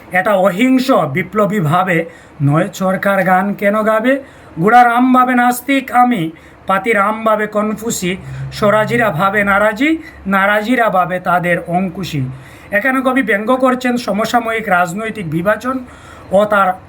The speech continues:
নিজের অবস্থান, নিজের মানুষের ভুল ধারণাকে।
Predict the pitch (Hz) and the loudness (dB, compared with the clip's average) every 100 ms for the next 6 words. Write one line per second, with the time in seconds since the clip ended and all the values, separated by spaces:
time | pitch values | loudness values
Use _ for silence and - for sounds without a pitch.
0 | 160 185 180 214 196 175 202 247 - 220 | -4 -2 0 0 2 2 2 0 0 -2
1 | 202 - - - 180 190 165 202 151 - | -2 -10 -20 -8 -2 0 2 0 -2 -6
2 | 160 175 208 214 196 156 147 190 160 180 | -2 0 0 -2 -2 0 0 0 2 2
3 | 180 170 156 135 | 0 -2 -4 -6